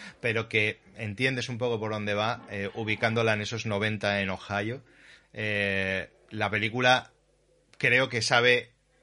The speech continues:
en la liga en la que juega. Dice, "Vamos a intentar, eh, establecer el,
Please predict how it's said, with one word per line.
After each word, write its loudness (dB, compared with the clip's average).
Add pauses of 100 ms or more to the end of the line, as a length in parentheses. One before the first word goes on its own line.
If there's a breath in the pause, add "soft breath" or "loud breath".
en -4
la 4
liga 4
en 6
la 2
que -6
juega. -8
Dice, -20
"Vamos -8
a 0
intentar, -2
eh, -8
establecer 2
el, -10